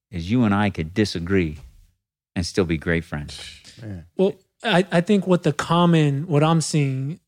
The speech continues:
Speaker 3: like, on Twitter is you support Trump,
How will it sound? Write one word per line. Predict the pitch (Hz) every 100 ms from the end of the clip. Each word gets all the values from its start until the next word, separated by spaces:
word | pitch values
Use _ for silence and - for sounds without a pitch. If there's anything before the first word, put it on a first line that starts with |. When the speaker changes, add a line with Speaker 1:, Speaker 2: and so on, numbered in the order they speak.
| _
Speaker 3:
like, | 131 123
on | 117 117 -
Twitter | - 143 127 117 - _ _ _ -
is | 135 131 127 123 - _ _ _ _ _ _
you | 143 131 156 196 208
support | - 196 - - 175 170
Trump, | - 170 156 147